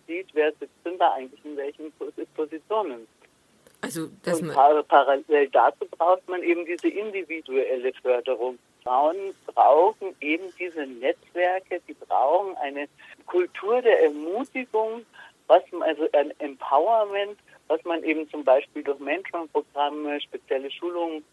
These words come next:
Speaker 1: oder eben auch wirklich ein gezieltes Ansprechen von Potenzialträgerinnen erzielen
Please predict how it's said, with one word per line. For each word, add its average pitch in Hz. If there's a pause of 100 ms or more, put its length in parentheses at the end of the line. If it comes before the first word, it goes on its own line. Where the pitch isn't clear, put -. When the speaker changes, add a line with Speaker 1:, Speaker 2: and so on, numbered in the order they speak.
(260)
Speaker 1:
oder 160
eben 147
auch 143 (140)
wirklich 156
ein 139
gezieltes 202
Ansprechen 135
von 127
Potenzialträgerinnen 127
erzielen 131